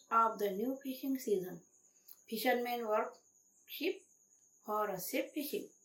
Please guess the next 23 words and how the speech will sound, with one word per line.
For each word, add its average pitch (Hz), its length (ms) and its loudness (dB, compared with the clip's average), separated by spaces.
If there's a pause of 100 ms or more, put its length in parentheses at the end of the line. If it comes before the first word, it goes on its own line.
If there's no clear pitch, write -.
(420)
Singing 254 720 0
and 202 220 2
dancing 233 560 2 (120)
are 226 300 4
the 196 180 2
main 226 280 2 (120)
attraction 202 720 0 (420)
of 214 200 4
the 277 200 0
festival. 185 520 -6 (520)
Sweet 339 340 0 (100)
coconut 240 560 4
rice 208 580 4
is 214 200 0
prepared 277 480 0 (120)
for 185 240 -6
the 180 160 -4
day. 202 300 4 (580)
So 339 260 -2
I 285 200 4
wish 311 240 -2
you 220 240 2 (280)
a 262 120 0